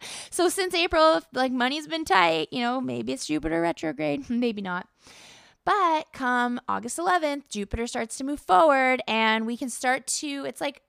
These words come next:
instead of trying to grab water with our hands, the universe gives us a bucket, and it's gonna be a lot easier to sort of collect or fill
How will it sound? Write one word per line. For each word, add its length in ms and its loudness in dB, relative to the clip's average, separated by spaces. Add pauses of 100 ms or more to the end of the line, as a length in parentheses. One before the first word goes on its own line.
instead 280 -2
of 80 -2
trying 220 -10
to 40 -8
grab 320 -4
water 320 0
with 160 0
our 120 2
hands, 600 0
the 100 0
universe 380 4
gives 220 -2
us 160 -4
a 60 0
bucket, 460 -2
and 120 -4
it's 100 -10
gonna 160 -2
be 100 -6
a 60 0
lot 240 0
easier 540 0
to 200 -8
sort 260 -2
of 220 -4
collect 600 0
or 100 -2
fill 520 0